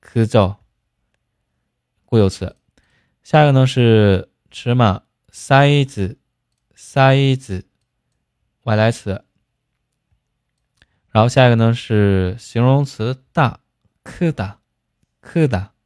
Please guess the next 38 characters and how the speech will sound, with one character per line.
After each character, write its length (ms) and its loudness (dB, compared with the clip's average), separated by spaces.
然 120 0
后 40 0
下 160 2
一 20 4
个 60 4
呢 140 2
是 220 -2
形 160 -4
容 160 0
词 220 -4
反 260 -2
义 60 -4
词， 160 -8
对 80 -4
吧？ 180 -2
小， 420 -4
작 260 -6
다， 220 -2
작 260 -6
다。 220 -4
我 80 -8
们 80 0
可 80 -2
以 140 -4
看 220 -2
有 200 -2
这 100 -6
样 100 2
的 80 -2
特 280 -2
点， 180 -2
比 80 -6
如 80 -2
说 100 -2
大 360 0
的 100 0
这 160 -4
个 340 0